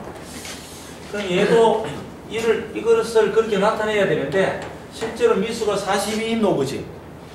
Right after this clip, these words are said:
그러면은 미수가 이인 로그로 바꾸자. 일단 사십이를 아래로 오십육은 미수가 이인 로그. 자, 로그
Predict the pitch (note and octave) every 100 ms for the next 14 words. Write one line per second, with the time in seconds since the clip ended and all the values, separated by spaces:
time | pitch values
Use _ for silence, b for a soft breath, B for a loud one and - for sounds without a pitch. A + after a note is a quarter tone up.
0 | - G3+ G#3 G#3 G3+ - - - E3 A3
1 | A3 G#3+ F#3+ E3+ D#3 G3 G#3+ G#3 F#3+ E3+
2 | D#3+ - - G#3+ D3+ B2 - - B2+ -
3 | - - - - - D3+ D#3+ D#3+ D#3 D#3+
4 | D#3+ C#3+ C#3 F3 F3+ - - - - -
5 | - C#3 D3 C#3 C3+ D#3+ F#3 F#3+ - -
6 | - D3+ F3 F3 D#3+ C3 C3 D#3 E3 D3+
7 | A#2+ - - - - - - - - -
8 | - - - - F3 - F#3